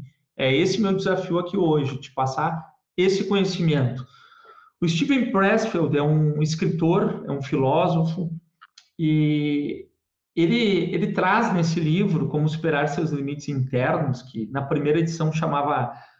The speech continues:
A Guerra da Arte, ele fala sobre a resistência.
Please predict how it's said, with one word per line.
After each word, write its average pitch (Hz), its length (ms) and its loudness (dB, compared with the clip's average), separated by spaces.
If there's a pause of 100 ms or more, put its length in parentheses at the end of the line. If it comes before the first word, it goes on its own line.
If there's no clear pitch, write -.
(120)
A 143 100 -2
Guerra 165 260 4
da 160 140 2
Arte, 156 580 -2 (680)
ele 170 180 4
fala 208 440 2
sobre 202 340 0
a 190 60 4
resistência. 185 1400 0